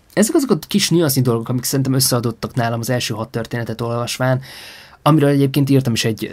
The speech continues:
cikket, aminek szintén, aminek megtaláljátok a linket itt lent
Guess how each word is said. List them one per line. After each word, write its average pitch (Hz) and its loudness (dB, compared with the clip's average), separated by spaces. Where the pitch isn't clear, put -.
cikket, 135 0
aminek 123 0
szintén, 131 0
aminek 131 2
megtaláljátok 117 -2
a - -4
linket 113 -8
itt 139 -8
lent 247 2